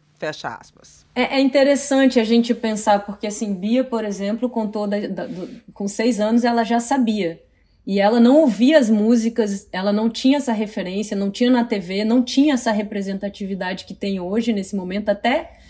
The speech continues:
Speaker 2: tinha um pouco que ela foi atrás, né, através da, da, das canções e de tudo, como ela mesma disse, mas ela já tinha essa vontade, já tinha esse desejo, assim, isso era uma coisa, acho que muito clara pra ela.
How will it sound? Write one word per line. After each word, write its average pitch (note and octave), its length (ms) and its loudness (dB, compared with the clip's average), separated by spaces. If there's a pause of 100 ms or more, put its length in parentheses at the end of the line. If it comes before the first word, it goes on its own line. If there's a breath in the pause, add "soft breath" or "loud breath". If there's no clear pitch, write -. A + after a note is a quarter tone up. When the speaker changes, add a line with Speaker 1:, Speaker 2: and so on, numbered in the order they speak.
(200 soft breath)
Speaker 2:
tinha D4 320 6
um C#4 80 8
pouco A#3 340 2
que A#3 100 -4
ela A3+ 160 2
foi A3 220 -4
atrás, G3 520 0
né, G3+ 80 -2
através F3+ 400 -10
da, F3+ 160 -10
da, F3+ 160 -12
das E3+ 300 -10
canções F3+ 500 -10
e F#3 60 -8
de E3+ 100 -14
tudo, F3 260 -16
como F#3 220 -10
ela F#3 160 -10
mesma F3 320 -10
disse, G3+ 260 -6
mas G3 160 -2
ela G3+ 160 0
já G3+ 140 -6
tinha A3+ 200 -4
essa A3+ 140 -6
vontade, F#3 460 -6
já F#3+ 160 -6
tinha G3+ 200 -6
esse G#3 200 -10
desejo, E3 560 -6
assim, D#3 240 -12
isso D#3+ 180 -14
era E3+ 80 -8
uma E3+ 140 -10
coisa, F3 400 -10 (380 soft breath)
acho - 200 -12
que G3+ 80 -6
muito A3 720 0
clara F3 460 -2
pra E3+ 260 -10
ela. D3+ 300 -14